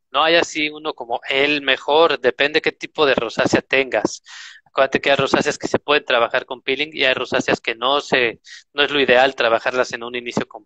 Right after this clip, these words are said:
peeling. Entonces, eh, depende qué tipo de rosácea es el ácido que le vas a poner,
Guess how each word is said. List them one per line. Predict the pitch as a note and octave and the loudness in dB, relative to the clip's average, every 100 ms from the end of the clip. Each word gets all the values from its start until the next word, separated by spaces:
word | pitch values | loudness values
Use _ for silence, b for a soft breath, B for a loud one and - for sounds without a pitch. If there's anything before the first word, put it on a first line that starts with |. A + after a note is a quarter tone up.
| - | -4
peeling. | B2+ A#2 G#2 _ B B B B B _ | -2 -2 -6 _ B B B B B _
Entonces, | A#2 - B2 A2+ C#3+ B2 - - _ b b _ _ - | -12 -6 -6 -2 0 0 -2 -16 _ b b _ _ -6
eh, | A#2 A2+ | -2 0
depende | A#2 - D3 D3+ | 0 0 2 0
qué | C#3 | -2
tipo | C3+ - | -2 0
de | C#3 | 2
rosácea | B2 A#2 D3 C#3 - D#3+ | 2 0 0 2 2 4
es | C3 - | 4 2
el | C#3 B2+ | 0 2
ácido | C3+ - B2+ | 0 -2 -8
que | - | -8
le | A2+ | -4
vas | A2+ B2 | 0 0
a | C#3 | -2
poner, | - A#2+ C#3 - | -4 -2 0 0